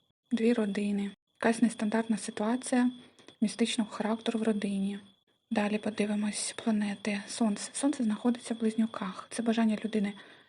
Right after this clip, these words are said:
рухатись, мандрувати, пізнавати світ через цей рух і заведення нових, е, контактів. Це можуть поверхневі бути знання,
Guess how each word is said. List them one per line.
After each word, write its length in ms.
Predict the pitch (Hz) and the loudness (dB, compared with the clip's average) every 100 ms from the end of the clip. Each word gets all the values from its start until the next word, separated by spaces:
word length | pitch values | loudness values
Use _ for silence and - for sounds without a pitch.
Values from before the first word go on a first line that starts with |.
| _ _ | _ _
рухатись, 560 | 226 240 - 226 233 - | 4 4 2 2 2 2
мандрувати, 600 | 208 202 196 202 220 220 | 0 -2 -2 -2 -2 -4
пізнавати 560 | - 196 196 202 202 196 | -4 -4 -4 -4 -4 -6
світ 380 | - 208 247 | -2 0 0
через 260 | - 233 233 | 0 -2 -2
цей 340 | - 226 226 - - - - _ _ | 0 2 2 0 -14 -18 -20 _ _
рух 280 | 220 240 247 | 4 4 4
і 60 | 214 | 2
заведення 400 | 214 214 214 214 | 2 2 2 2
нових, 420 | 214 214 - - - | 2 0 -4 -10 -6
е, 100 | 220 | -2
контактів. 760 | - 220 226 220 - - 226 - - - _ _ _ - | 0 0 2 0 -2 -2 -2 -6 -20 -20 _ _ _ -6
Це 100 | - | 6
можуть 260 | 254 240 226 | 8 8 4
поверхневі 560 | 226 214 - 226 247 233 | 0 0 4 6 8 6
бути 260 | 220 226 | 4 0
знання, 540 | 214 214 208 208 208 | 2 2 4 2 0